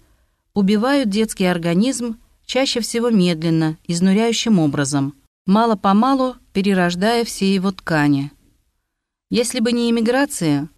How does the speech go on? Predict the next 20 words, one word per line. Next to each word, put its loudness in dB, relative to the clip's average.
то -4
через 0
два-три -2
поколения, 0
вероятно, 0
пришлось -2
бы 0
иметь 2
дело -2
в -10
колонии 0
со -2
всеми -2
видами 2
болезней, 0
зависящих -4
от -2
глубокого -2
расстройства -2
питания. -2